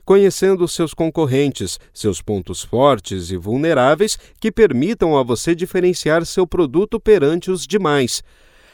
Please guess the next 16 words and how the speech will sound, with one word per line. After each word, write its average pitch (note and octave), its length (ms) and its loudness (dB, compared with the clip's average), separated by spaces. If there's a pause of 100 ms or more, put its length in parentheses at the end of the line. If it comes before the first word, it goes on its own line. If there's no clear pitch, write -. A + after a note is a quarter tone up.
(180)
Mas A2+ 400 0
mesmo C#3 480 0
procurando A#2 680 -2
se - 180 -8
diferenciar A#2 920 -4
e F#2 80 -4
buscar A#2 340 -2
atender D#3+ 440 -2
às E3+ 160 0
necessidades D#3 800 -2
que E3+ 100 -8
você D#3+ 300 -4
viu C#3 180 -2
como D3+ 400 -2
oportunidade, A#2+ 1200 0 (360)
nem D3 420 -4